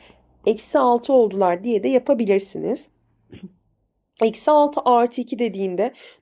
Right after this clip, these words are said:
düşman kaz-, bu bir toplama işlemi zaten. Düşman kazandı dört farkla.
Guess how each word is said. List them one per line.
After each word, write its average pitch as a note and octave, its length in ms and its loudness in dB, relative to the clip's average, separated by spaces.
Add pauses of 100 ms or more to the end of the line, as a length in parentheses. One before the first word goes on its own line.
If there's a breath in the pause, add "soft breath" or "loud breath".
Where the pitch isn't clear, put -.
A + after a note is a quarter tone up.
düşman C4 460 -2
kaz-, A3 240 -2
bu C4+ 100 -2
bir D4+ 100 -2
toplama C#4 360 -2
işlemi A#3+ 360 -2
zaten. F#3+ 440 0
Düşman D4 420 0
kazandı A3+ 500 -2
dört A#3 300 0
farkla. E3+ 600 -4